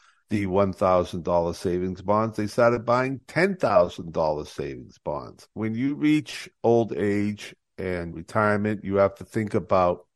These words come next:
long-term care, going to a nursing home. And this is a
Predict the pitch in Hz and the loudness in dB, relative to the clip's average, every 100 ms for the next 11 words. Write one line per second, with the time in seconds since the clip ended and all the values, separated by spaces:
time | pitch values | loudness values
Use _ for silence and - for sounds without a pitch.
0 | _ _ 90 95 95 - 107 92 85 - | _ _ 2 2 2 -2 -4 -2 -4 0
1 | 120 120 117 117 107 95 92 90 - 90 | 4 6 6 4 2 -2 -2 -2 -4 -4
2 | 87 107 123 - 123 117 120 131 131 - | 0 0 0 0 -4 0 2 2 0 -6
3 | _ - _ _ - 98 98 95 95 _ | _ -20 _ _ -8 0 0 0 -4 _
4 | 87 107 131 120 123 110 104 - _ - | -4 4 4 4 2 2 0 -8 _ -6
5 | 92 90 85 - | -2 0 -2 -6